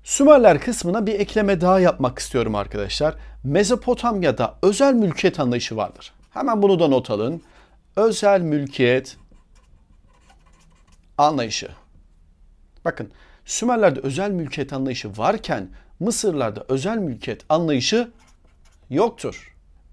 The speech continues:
Ürünler firavunların sarayında toplanır ve firavun tüm toprakların sahibiydi.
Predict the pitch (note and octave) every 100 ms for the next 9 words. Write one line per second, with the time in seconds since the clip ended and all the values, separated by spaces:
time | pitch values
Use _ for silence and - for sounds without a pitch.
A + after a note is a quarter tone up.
0 | - F#3 B3 A#3 A3 G3+ - A3+ B3 A#3
1 | F#3 G#3+ A3 - E3+ F3+ G3+ B3 - A3+
2 | A3 A3+ B3+ - - - - C3+ B2+ -
3 | - F#3 B3 A3+ C#3+ - B3+ - F3+ E3+
4 | D3+ D#3 E3 A#3+ - _ - C3+ A#2+ A2
5 | F#2+ F#2+